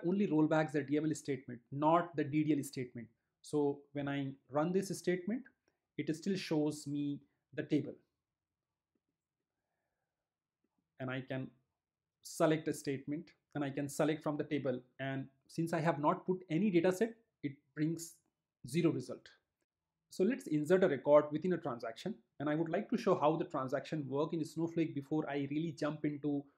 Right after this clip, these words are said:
those context functions. So I started a transaction called, uh, insert transaction. I am running,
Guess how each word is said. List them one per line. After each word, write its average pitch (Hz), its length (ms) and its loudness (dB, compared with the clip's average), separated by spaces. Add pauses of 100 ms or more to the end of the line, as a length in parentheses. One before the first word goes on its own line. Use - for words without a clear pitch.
(200)
those 156 320 2
context 131 380 -4
functions. 131 580 -10 (1500)
So 156 240 -4
I 160 140 4
started 165 480 2
a 165 60 2
transaction 147 640 -2
called, 135 400 2
uh, 131 300 -6 (100)
insert 156 340 0
transaction. 165 640 -2 (500)
I 131 280 2
am 139 280 -4
running, 156 540 -2